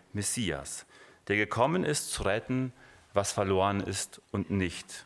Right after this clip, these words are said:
zu richten. Und dabei bleibt er seinen reinen Motiven treu und seine Haltung ist göttlich.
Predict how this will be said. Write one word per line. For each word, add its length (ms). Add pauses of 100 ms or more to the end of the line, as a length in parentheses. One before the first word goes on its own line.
(140)
zu 180
richten. 640 (600)
Und 100
dabei 360
bleibt 520
er 480 (100)
seinen 300
reinen 460
Motiven 680 (160)
treu 520 (600)
und 160
seine 380
Haltung 600 (200)
ist 520 (240)
göttlich. 640